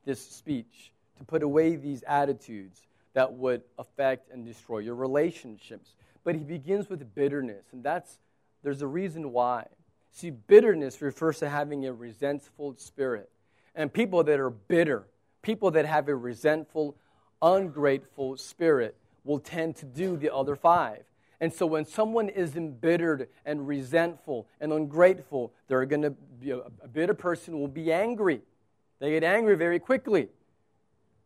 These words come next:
They will speak poorly of other people. They will enjoy seeing others who, that are suffering. They'll complain all the time. And so these characteristics are evidenced by someone that is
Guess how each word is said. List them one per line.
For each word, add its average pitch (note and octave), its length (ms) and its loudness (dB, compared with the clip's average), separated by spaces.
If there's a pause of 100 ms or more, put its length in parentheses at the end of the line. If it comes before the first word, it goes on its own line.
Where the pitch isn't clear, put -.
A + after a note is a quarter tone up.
(140)
They D#3 80 2
will F#3 140 6
speak G#3 360 -6
poorly A#3 460 10
of E3 100 2
other D3 300 4
people. C#3+ 500 -8 (1400)
They E3 160 4
will G3+ 220 4
enjoy G3 640 4
seeing F#3+ 600 -6
others F#3 640 2 (720)
who, F3 100 -8
that D#3 220 2
are D#3 80 4
suffering. E3+ 640 2
They'll E3+ 100 4
complain G#3 640 0
all F#3 160 4
the C#3+ 120 0
time. B2+ 400 -4 (260)
And E3 100 -6
so F3 200 0
these G3 320 -2
characteristics F#3+ 1040 2
are D3 300 0
evidenced E3+ 800 0 (1080)
by C#3+ 120 2
someone D#3+ 420 -4
that C3+ 160 2
is C3 340 -8